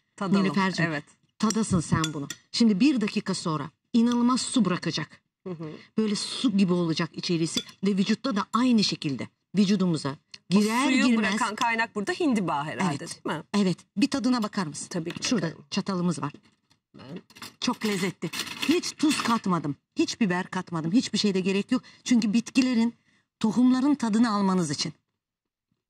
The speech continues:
Speaker 2: Bir dakikada kaybolacak ağzında. Kendi eriyip gidiyor.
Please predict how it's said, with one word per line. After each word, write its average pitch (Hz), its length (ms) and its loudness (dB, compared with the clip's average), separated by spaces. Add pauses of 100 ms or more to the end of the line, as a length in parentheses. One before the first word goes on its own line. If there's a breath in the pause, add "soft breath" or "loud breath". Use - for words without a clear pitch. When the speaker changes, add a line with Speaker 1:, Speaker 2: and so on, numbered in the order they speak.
(560)
Speaker 2:
Bir 202 200 2
dakikada 180 380 -4
kaybolacak 147 580 -4
ağzında. 143 260 -4
Kendi 233 300 4
eriyip 196 320 2
gidiyor. 143 280 -2